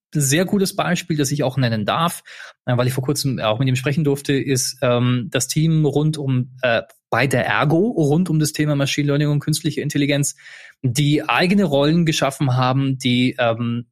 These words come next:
ähm, wirklich zwischen dem Business und der Technologie derart vermitteln,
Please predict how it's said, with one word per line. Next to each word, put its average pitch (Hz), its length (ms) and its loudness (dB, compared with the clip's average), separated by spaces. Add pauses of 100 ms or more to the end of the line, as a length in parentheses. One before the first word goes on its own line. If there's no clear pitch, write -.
(140)
ähm, 110 380 -2
wirklich 135 460 -4 (760)
zwischen 190 320 0
dem 180 220 2
Business 135 800 0
und 196 340 0
der 135 60 0
Technologie 139 680 0
derart 156 460 0
vermitteln, 147 580 0